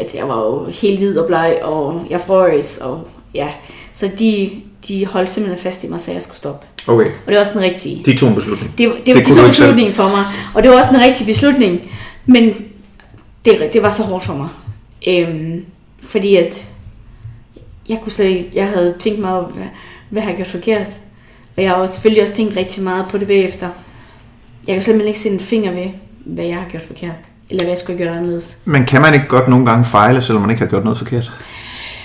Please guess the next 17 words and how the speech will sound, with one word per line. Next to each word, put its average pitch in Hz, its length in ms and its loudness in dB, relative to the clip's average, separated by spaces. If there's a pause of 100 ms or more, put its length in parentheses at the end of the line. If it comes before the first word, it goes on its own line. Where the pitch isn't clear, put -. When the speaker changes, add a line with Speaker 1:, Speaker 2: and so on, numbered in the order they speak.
(160)
Speaker 1:
Jo, 254 160 8
det 262 80 2
kan 294 140 4
man 277 120 4
godt, 254 220 4
men 202 320 0 (240)
nu 226 240 2
har 226 100 2
jeg 208 80 2
jo 190 80 0
gjort 220 260 2
det 185 80 -2
hver 208 200 2
år 180 140 0
efter 185 220 -6
min 180 120 -4
ulykke. 175 360 -6